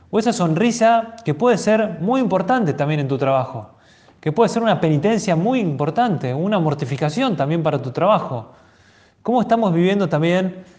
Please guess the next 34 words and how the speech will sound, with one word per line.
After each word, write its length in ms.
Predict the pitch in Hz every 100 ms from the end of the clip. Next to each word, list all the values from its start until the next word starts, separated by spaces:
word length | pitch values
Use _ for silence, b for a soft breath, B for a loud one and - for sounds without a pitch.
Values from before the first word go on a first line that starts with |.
| B
esa 180 | 202 185
sal 340 | 160 - 220 214
de 80 |
la 120 | 180 156
mortificación? 1000 | 147 139 143 131 143 123 156 127 113 - _ _ _ _ _ b b b b b b b
"No, 180 | 147 156
es 80 | 135
que 80 | 135
yo 140 | 165
no 120 | 165
puedo 360 | 165 170 156 -
comer 280 | - 147 151
sal", 380 | 160 139 110 107
me 180 | 117
puedes 260 | 113 123 123
decir, 560 | 120 175 160 175 - B B B B -
y 120 | 127
está 200 | 113 131
muy 200 | 123 135
bien, 440 | 165 165 175 175 - _ -
eh, 640 | 120 117 113 107 107 104 - _ -
hay 140 | 123
que 80 | 123
salar 360 | - 127 135
con 120 | 131 117
lo 40 |
justo, 600 | 113 196 - 180 185 - - - -
y 60 |
hay 140 | 120 117
que 100 | 135
saborear 500 | 123 117 135 156 147
también 220 | 135 143
la 80 | 135
comida, 560 | 160 190 185 190 190